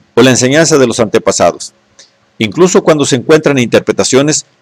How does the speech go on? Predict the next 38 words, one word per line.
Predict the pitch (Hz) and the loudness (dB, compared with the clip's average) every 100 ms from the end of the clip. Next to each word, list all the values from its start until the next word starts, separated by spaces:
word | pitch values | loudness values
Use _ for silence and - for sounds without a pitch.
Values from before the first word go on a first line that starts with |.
| _ - | _ -2
estas | 143 147 156 | 0 2 -2
tienen | - 156 151 | -2 -2 -2
siempre | 147 143 165 - | 0 0 0 -2
un | - 135 | -2 0
carácter | 139 135 131 139 117 | 2 2 2 0 2
de | |
racionalización | 110 107 107 98 95 95 127 131 - _ _ | 2 0 -2 -6 -6 -4 -2 -4 -6 _ _
o | 113 | 0
de | 110 - | 2 2
elaboraciones | 127 110 98 101 92 117 107 | 2 2 2 0 -2 -4 -4
secundarias. | 98 92 90 82 - - - _ _ _ _ _ _ - | -6 -4 -4 -4 -6 -14 -18 _ _ _ _ _ _ -8
No | 104 127 | -2 0
hay | 135 | 2
duda | 139 156 180 - | 2 2 0 -2
de | 113 | -4
que | 113 | 0
las | 104 | 0
razones | 101 - 175 190 | 0 0 -2 -2
inconscientes | 170 143 131 139 131 107 | -2 -4 -2 -2 -4 -6
por | - 104 | -2 -2
las | 95 | 0
cuales | - 143 - | 0 2 0
se | |
practica | 110 - 92 135 143 | -2 -4 -4 -4 -2
una | 139 | -2
costumbre | 139 139 143 123 131 - _ _ _ | -2 -2 -2 0 -2 -4 _ _ _
o | 104 | -4
se | 147 | -2
comparte | - 107 139 131 | -2 0 0 0
una | 127 110 | -2 -4
creencia | 101 120 135 156 147 _ _ _ | 0 0 0 -2 -4 _ _ _
están | - 117 151 156 - | -4 0 0 -2 -2
lejísimos | 123 113 175 160 151 120 | -2 -2 -2 -2 -2 0
de | 107 | 0
las | 101 | 0
invocadas | 113 101 92 123 123 | -2 -4 0 2 2
para | - 113 | 0 0
justificarle. | 101 107 - 95 92 95 87 | 0 -4 -6 -6 -2 -2 -2